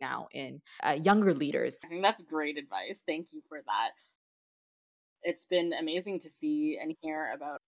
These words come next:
Speaker 2: all of the wonderful things that you've been doing and about all the work Light is doing in the community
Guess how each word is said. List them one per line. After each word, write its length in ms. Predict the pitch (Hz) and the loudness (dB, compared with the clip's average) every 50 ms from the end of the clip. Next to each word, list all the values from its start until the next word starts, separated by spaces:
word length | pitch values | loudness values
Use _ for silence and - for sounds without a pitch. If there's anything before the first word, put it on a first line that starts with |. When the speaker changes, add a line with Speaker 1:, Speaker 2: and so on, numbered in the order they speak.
| _ _ | _ _
Speaker 2:
all 180 | 175 180 190 208 | 2 4 4 2
of 80 | 208 | 2
the 80 | 202 190 | 2 2
wonderful 320 | 180 175 175 170 170 170 | 2 4 2 0 0 -2
things 180 | - 170 160 156 | -4 -4 -4 -4
that 120 | 156 135 | -6 -6
you've 160 | 143 151 143 - | -6 -8 -8 -8
been 180 | 143 147 143 | -8 -8 -6
doing 420 | 156 175 208 240 262 262 262 254 - - 170 | -6 -6 -4 -2 -2 -2 -2 -4 -4 -2 -2
and 260 | 165 160 160 160 156 - - | -2 0 -2 -4 -6 -6 -8
about 260 | 165 - 156 156 151 - | 0 2 4 4 4 4
all 160 | 143 165 170 | 2 2 4
the 100 | 170 180 | 4 2
work 300 | 175 170 170 175 - 214 - _ _ 175 | 2 4 4 2 2 0 -6 _ _ -2
Light 180 | 170 175 170 - | -2 -2 -2 -4
is 140 | 175 175 | -6 -6
doing 220 | - 180 175 180 180 | -4 -4 -4 -4 -4
in 60 | 180 | -8
the 80 | 175 - _ _ | -10 -14 _ _
community 580 | 190 180 175 175 180 175 180 180 180 180 185 | -12 -10 -10 -10 -10 -10 -10 -10 -10 -10 -12